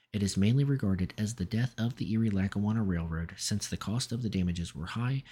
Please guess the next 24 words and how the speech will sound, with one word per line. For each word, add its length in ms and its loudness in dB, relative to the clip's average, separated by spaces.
put 160 -6
the 80 -4
final 340 0
dagger 360 2
into 240 -2
the 100 0
company. 480 -6
Flooding 320 2
in 100 2
the 160 2
upper 300 -2
Allegheny 440 2
River 240 0
Basin 380 -2
was 140 -2
particularly 760 0
exacerbated 720 -2
by 140 2
the 80 0
construction 600 -2
of 120 -6
the 60 0
Kinzua 560 2
Dam 360 4